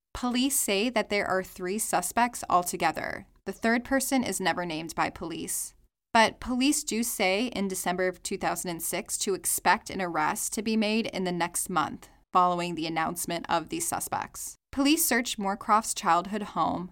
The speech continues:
with cadaver dogs, and the dog does hit on an area under the shed.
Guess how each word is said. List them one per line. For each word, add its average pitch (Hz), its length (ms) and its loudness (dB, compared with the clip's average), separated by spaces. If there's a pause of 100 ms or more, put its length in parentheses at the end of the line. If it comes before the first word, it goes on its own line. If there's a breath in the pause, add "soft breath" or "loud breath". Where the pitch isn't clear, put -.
(140)
with 202 140 -6
cadaver 190 420 4
dogs, 165 400 2
and 208 180 0
the 208 60 0
dog 226 340 4
does 190 240 2
hit 185 400 -4
on 196 140 -2
an 185 180 -4
area 180 540 -2
under 190 260 0
the 185 100 -4
shed. 180 520 2